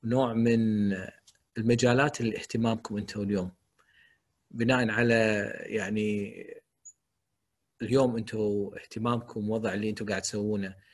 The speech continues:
يعني شنو كان بالنسبة لك، آه، سواء هو تخصص ولا مهارة؟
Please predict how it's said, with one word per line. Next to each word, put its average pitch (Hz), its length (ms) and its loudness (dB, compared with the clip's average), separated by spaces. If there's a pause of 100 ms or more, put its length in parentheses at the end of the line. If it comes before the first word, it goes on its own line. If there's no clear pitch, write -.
(440)
يعني 104 520 -6 (100)
شنو 139 320 0
كان 127 260 -2
بالنسبة 113 440 -2
لك، 107 400 -4
آه، 92 680 -8 (160)
سواء 107 640 -4 (380)
هو 117 200 0
تخصص - 840 -2
ولا 117 240 0
مهارة؟ 98 520 -2